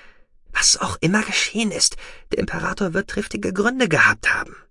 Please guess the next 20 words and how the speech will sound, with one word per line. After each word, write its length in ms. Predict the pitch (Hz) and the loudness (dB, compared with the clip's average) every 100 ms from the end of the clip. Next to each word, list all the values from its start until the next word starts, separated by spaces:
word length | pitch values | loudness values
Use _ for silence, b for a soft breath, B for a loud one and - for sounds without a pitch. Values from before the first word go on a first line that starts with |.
| - - - - _ _ _ _ b b b b b b b | -20 -20 -20 -20 _ _ _ _ b b b b b b b
"Und 160 | - | -2
wenn 120 | - 117 | 0 2
er 120 | 92 | 2
direkt 360 | 101 98 - | 2 0 -2
an 100 | - 110 | -2 0
der 100 | 101 | 2
Ermordung 500 | 92 110 110 107 107 | 4 4 4 2 -2
der 140 | 104 | -2
anderen 340 | - 107 98 | -2 -2 0
zehn 300 | - - 117 | 0 0 0
Kralasenen 680 | 107 - 107 101 120 117 107 | 0 0 0 -2 -2 -2 -2
aus 140 | 101 | 0
seinem 220 | - 120 127 | -2 -2 -2
engsten 420 | 147 - - 131 | 0 2 0 -2
Kreis 340 | - 147 151 | -2 0 -2
beteiligt 540 | 143 - - 165 - - | -2 0 0 0 -6 -4
war?", 200 | - - - - _ _ _ - - | -2 -2 -6 -20 _ _ _ -20 -16
fragte 420 | - 101 80 - | -4 -2 -2 -4
er 100 | 57 | -6
leise. 400 | 73 - - - | -6 -6 -6 -8